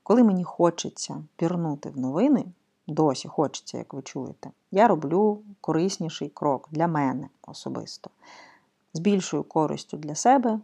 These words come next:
моєї родини, моїх близьких, країни. Да, випити водички,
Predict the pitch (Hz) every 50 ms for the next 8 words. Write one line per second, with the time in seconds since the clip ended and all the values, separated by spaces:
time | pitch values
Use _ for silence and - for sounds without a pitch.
0 | _ - 160 160 160 165 156 143 135 131 135 143 156 196 233 247 233 226 202 156
1 | 143 147 156 156 147 147 131 127 139 - - - - 214 220 233 226 - - _
2 | _ _ - - 131 127 139 160 196 220 226 214 196 190 - _ _ - - -
3 | _ _ _ _ _ - 202 226 214 190 214 254 - 180 - 135 143 143 143 151
4 | 202 220 214 - - - 190 180 180 180